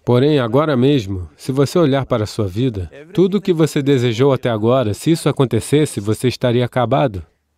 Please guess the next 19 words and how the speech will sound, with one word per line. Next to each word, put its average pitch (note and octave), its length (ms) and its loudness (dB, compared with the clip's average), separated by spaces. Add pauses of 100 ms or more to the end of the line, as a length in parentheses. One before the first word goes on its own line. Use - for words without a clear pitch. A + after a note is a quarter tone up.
(320)
Tudo B2+ 540 0 (320)
e A#2+ 80 -4
todos C#3+ 800 -2
que C3 100 -2
você A#2+ 320 0
desejou, A2+ 720 0 (320)
se - 180 -4
tudo D#3+ 340 2
isso E3 220 0
aterrissasse B2 640 -4
em A2+ 40 -4
sua A#2 180 -2
casa G#2+ 380 -2
hoje, G2+ 420 0 (140)
você C3+ 280 -2
conseguiria C3+ 580 0
viver A2 360 -2
com A2 140 -4
isso? C3+ 380 -4